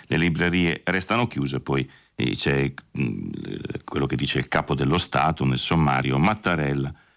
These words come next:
la vittoria è, è vicino, intanto a Milano sale l'allerta,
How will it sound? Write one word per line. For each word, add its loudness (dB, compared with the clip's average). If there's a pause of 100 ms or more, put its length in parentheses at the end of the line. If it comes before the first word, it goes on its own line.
(140)
la 2
vittoria 2
è, 0
è 0
vicino, 0
intanto 0
a -2
Milano 0
sale 0
l'allerta, 0